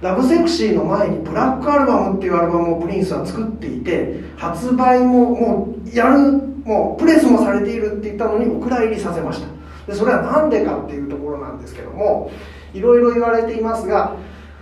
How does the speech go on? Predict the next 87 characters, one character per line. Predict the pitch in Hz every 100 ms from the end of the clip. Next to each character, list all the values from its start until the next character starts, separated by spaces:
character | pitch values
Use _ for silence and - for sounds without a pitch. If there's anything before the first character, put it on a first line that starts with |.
| -
プ | 214
リ | 269
ン | 339
ス | -
は | -
も | 214
う | -
フ |
ァ | - 359
ン | -
キ | -
ー | -
じ |
ゃ | -
な | 190
い、 | - - - - -
え | 180 185 180 175 165 151 - - - -
ー、 | 262
も | 254 -
う |
ね、 | - - -
あ | 254
い |
つ | 254
は | 240
リ | 254 330
ア | -
ル |
じ | -
ゃ | -
な | 233 254
い | 175
み | 185
た | 185
い | -
な | 226 220
評 | - 208 214
判 | 214 208
に | 208
対 | 202 -
し | -
て | - -
怒 | 254
り | 262 254
狂 | - 262
っ |
た | -
プ | - 180
リ | 170
ン |
ス | -
が | -
で | 180 -
す |
ね、 | 214 220 - - - - - - - - - - -
「俺 | 220 262
が | 311
フ | 311
ァ | 453 392
ン |
キ | 233
ー |
じ | 220
ゃ | 190
な | 202
く | 202
て | 165
誰 | 170 170
が | 220
フ | 220
ァ | 214
ン |
キ | -
ー | -
や | -
ね | -
ん」 |
っ | -
て | -
い | 214
う | 208
こ | 202
と | 190
で、 | 185 208 - - - -
あ | 180
の、 | 180 240
怒 | 214 302